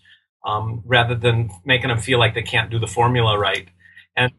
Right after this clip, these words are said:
and I mean, that's where we started too. We started with, with, uh,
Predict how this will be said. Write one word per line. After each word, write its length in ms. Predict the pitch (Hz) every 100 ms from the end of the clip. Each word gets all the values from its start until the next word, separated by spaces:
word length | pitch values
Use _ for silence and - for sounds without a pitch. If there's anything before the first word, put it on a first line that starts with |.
| _ _ _ _ 135
and 280 | 135 135 -
I 40 |
mean, 140 | 156 151
that's 260 | 233 -
where 140 | 202 165
we 140 | 185
started 460 | - 160 147 147 117
too. 320 | 180 139 -
We 120 | 135
started 460 | 127 165 170 170 135
with, 240 | 127 113 _
with, 220 | 131 123 - _ -
uh, 160 | -